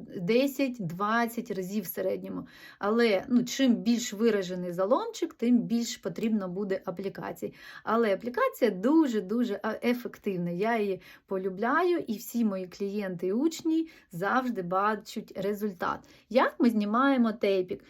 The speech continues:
Ми на-, ми розтягнули шкіру і ось таким, а, обережним рухом, скатуючим, я обережно знімаю тейп.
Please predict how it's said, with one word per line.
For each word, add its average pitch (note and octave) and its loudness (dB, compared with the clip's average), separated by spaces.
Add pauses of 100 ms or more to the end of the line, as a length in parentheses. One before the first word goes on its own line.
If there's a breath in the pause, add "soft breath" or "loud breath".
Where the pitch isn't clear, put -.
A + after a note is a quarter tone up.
(160 soft breath)
Ми A#3+ 6
на-, A3+ 0
ми A#3+ 4
розтягнули A#3 2
шкіру A3 2 (960 soft breath)
і B3 4
ось C#4+ 6
таким, A#3+ 2
а, G3+ -6
обережним A3+ 4
рухом, C4 0 (340 soft breath)
скатуючим, C4+ 2 (280 soft breath)
я B3 2
обережно B3 2
знімаю G#3 0
тейп. F#3+ -2